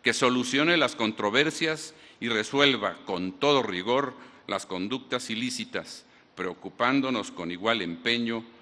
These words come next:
por la condición de las víctimas, por resarcirle los daños, por minimizar las consecuencias del delito,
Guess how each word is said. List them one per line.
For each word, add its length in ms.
por 160
la 120
condición 560
de 80
las 240
víctimas, 680
por 200
resarcirle 760
los 260
daños, 640
por 220
minimizar 880
las 220
consecuencias 920
del 160
delito, 520